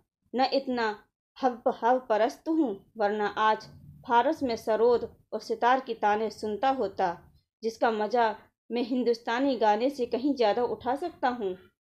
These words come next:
मुझे सिर्फ तुम्हारा इम्तिहान लेना था। मुझे यह देखकर सच्चा मलाल हो रहा है कि तुम में गैरत का जौहर बाकी न रहा। क्या यह मुमकिन न था कि तुम मेरे हुक्म को पैरों तले कुचल देती?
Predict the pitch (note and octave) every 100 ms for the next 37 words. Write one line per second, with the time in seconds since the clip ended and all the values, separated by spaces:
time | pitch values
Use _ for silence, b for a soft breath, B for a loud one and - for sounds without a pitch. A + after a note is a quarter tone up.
0 | _ - A#3+ E4 F4 F4+ F4+ - B3+ A#3
1 | A#3 A#3+ A3 - _ - A#3 A3 A3+ C4
2 | D#4+ D#4 B3 G#3+ G#3 A3 F#3 F#3 _ _
3 | A#3 A3+ A#3+ A3+ A3+ C#4 C#4 A#3+ A3 A3+
4 | - A#3+ G#3 F#3+ G#3+ B3 A#3+ G#3+ G#3+ G#3+
5 | B3+ C#4 G#3+ F#3+ _ _ _ _ A3+ A3+
6 | C4 C4 C4+ B3+ G#3+ - - F3 G3 A3+
7 | B3+ C4 A3 A3+ G#3+ B3 G#3 F#3+ F#3 C4
8 | D#4+ C4 A3+ G#3 F#3+ - _ _ _ -
9 | C#4 C#4 C#4 B3+ A#3 A#3+ B3+ D#4 B3+ B3
10 | D#4+ E4+ C#4 G#3 _ _ _ A#3+ - D4
11 | C#4+ B3+ A#3 A3+ B3 B3+ D4+ D4+ B3+ G3+
12 | - - _ _ A3+ A3+ C#4+ C#4+ A#3 A3+
13 | A3 A#3 B3+ D#4+ F4+ F4+ F4